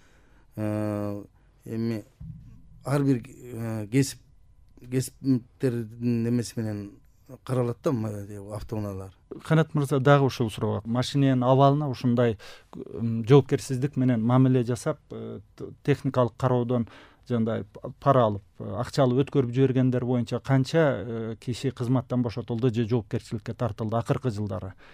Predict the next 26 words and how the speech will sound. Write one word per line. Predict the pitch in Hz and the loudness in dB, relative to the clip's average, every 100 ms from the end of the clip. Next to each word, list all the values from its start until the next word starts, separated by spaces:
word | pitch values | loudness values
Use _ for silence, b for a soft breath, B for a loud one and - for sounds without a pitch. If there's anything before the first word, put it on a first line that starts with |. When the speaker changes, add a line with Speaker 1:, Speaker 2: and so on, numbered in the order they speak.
| b b _ _ _ | b b _ _ _
Speaker 2:
Барбы | 120 147 185 | -2 -2 -2
ушундай | 120 110 104 | -4 -4 -4
тажрыйба? | 104 107 123 123 | -6 -4 -2 0
Speaker 1:
Эми | 127 120 | 0 -2
бизде, | 117 113 127 117 90 - b b b b 160 | -6 -4 -2 -2 -6 -18 b b b b -6
э, | |
а, | 120 110 107 117 110 - 117 110 - - - - - - - - | -4 -2 -2 -2 -4 -12 -16 -16 -20 -20 -20 -20 -20 -20 -20 -8
план | 127 131 127 | 0 4 4
менен | 123 123 120 113 - | 4 4 2 -2 -6
ар | - 135 | 0 2
бир | 131 123 113 | 4 2 -2
а-, | - 113 104 | -6 -6 -2
ай | 120 127 | 0 0
сайын, | - 123 117 107 98 92 - _ | 2 2 2 0 -4 -8 -20 _
м, | - 107 101 | -16 -10 -8
баягы | 101 107 101 101 | -6 -6 -6 -2
негласный | 120 120 127 110 113 104 | 0 2 0 0 -6 -6
проверка | 117 123 123 | -2 2 4
Speaker 2:
Мгм. | 107 | 4
Speaker 1:
деп | 113 - | 0 -2
коебуз | 120 127 117 | 0 0 -2
да. | 175 - _ b b b b b b - | -6 -8 _ b b b b b b -8
Ошонун, | 107 - 123 120 113 113 - - - | -6 -2 0 2 0 -4 -6 -14 -12
о, | 110 101 98 87 - | -8 -8 -8 -12 -4
пландын | 127 120 123 | 0 0 0
негизинде | 117 123 113 110 117 170 160 | 0 -2 -4 -4 -2 -4 -6